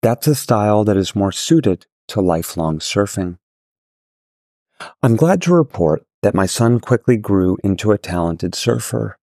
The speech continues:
and during the summer, wakes up early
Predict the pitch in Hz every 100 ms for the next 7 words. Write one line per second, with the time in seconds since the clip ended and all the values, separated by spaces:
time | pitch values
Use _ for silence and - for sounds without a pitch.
0 | _ - 95 92 92 117 123 - 107 107
1 | 107 - _ - 98 - - 127 113 107
2 | 101 104